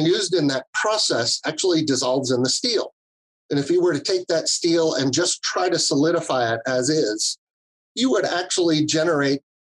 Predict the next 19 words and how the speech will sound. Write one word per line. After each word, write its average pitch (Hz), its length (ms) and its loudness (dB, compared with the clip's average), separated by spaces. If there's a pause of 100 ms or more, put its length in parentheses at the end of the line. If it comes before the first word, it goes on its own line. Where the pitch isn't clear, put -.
(260)
gas 147 320 -2
blowholes, 147 720 0 (260)
bubbles 226 480 -2
in 123 100 0
the 120 60 2
steel 123 360 0
during 123 260 0
the 123 80 0
solidification 123 840 0
process. - 540 -14 (560)
So 190 200 2
a 170 40 2
necessary 226 580 2
step - 320 -2
in 151 80 0
steel 160 240 0
manufacturing 143 800 0
is 127 300 0
the 120 320 0